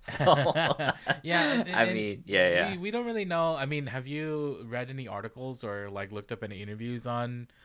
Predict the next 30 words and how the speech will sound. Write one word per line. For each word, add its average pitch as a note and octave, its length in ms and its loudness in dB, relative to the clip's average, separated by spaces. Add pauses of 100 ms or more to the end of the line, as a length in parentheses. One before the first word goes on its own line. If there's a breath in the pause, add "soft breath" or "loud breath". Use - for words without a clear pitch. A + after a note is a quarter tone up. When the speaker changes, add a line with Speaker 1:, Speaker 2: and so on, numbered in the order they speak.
(300 soft breath)
Speaker 2:
like, G#2 200 -6
his G#2 200 -6
involvement A2 600 -8
in D#3 40 -6
the D#3 80 -6
show? D#3 360 0
I C3+ 60 -4
feel E3+ 160 -4
like G#3 120 -4
a F#3 60 -6
lot G#2+ 260 -2
of A#2+ 100 -4
it A#2 80 -6
was G2+ 160 -8
Misha G#2 260 -8
Green, G#2 580 -12
right? F#2+ 320 -8
She - 180 -8
was A2 160 -6
kind G2+ 220 -10
of F#2 40 -10
the F#2 80 -10
showrunner. G#2+ 240 -6
Speaker 1:
Yeah, A2+ 260 10
probably. G2+ 760 6
Yeah, A2 300 10
Speaker 2:
Yeah. G2 60 4
Speaker 1:
'cause, A2+ 200 4
like, A2+ 260 6 (260 loud breath)
uh, - 120 0